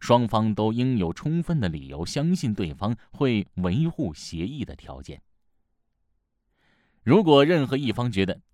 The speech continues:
只要有机会，对方就会背弃自己的承诺，那么这场谈判就不是基于双赢原则完成的。因此，我对双赢谈判者的定义是，这个人可以从谈判中得到他想要的东西，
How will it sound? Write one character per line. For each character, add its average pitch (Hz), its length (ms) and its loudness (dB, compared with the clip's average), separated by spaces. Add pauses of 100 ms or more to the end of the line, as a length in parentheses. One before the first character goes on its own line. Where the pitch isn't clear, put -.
(140)
只 113 260 0
要 127 180 2
有 80 180 -2
机 127 180 -4
会， 95 160 -8 (140)
对 117 200 0
方 123 220 -2
就 202 220 -6
会 107 180 -2
背 151 300 -2
弃 113 260 -6
自 131 220 -6
己 92 80 -10
的 76 100 -8
承 85 200 -6
诺， 101 240 -6 (260)
那 110 120 -2
么 123 140 0
这 120 140 -2
场 104 120 0
谈 95 200 -2
判 101 200 -4 (260)
就 208 140 -4
不 139 220 -2
是 220 140 -4
基 156 140 -8
于 110 120 -2
双 175 280 0
赢 101 180 0
原 110 200 0
则 87 140 -8
完 73 220 -6
成 73 200 -12
的。 - 140 -20 (640)
因 127 180 2
此， 107 140 -2
我 98 180 2
对 98 300 2
双 143 320 -2
赢 107 180 0
谈 98 240 -2
判 92 180 -2
者 80 140 -8
的 76 100 -8
定 107 220 -2
义 87 60 -2
是， 73 260 -10 (880)
这 185 220 4
个 139 80 2
人 135 140 4
可 - 140 -2
以 131 100 0
从 107 240 -2
谈 98 220 0
判 90 160 -2
中 107 200 0
得 95 200 -4
到 90 220 0
他 107 200 -6
想 71 300 -10
要 82 160 -6
的 - 80 -14
东 101 260 -2
西， 69 200 -12